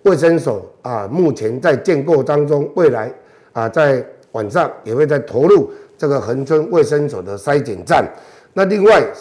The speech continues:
今天下午三点，已经目前还在，正在发放这个快筛剂呢，让啊，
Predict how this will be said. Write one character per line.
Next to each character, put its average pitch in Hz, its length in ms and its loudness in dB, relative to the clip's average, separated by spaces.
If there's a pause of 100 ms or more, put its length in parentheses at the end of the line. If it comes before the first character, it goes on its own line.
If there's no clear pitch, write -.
(220)
今 175 180 2
天 175 240 2
下 165 220 2
午 110 140 -2
三 156 320 0
点， 113 120 -6 (380)
已 117 140 -8
经 151 260 -2
目 180 260 2
前 117 240 -2
还 110 140 0
在， 147 220 0
正 147 320 -2
在 135 240 -2 (120)
发 151 160 0
放 143 240 0 (360)
这 156 80 -2
个 131 140 -2
快 165 220 0
筛 143 300 -2
剂 143 220 -2
呢， 107 100 -4 (420)
让 160 220 2 (220)
啊， 113 180 -4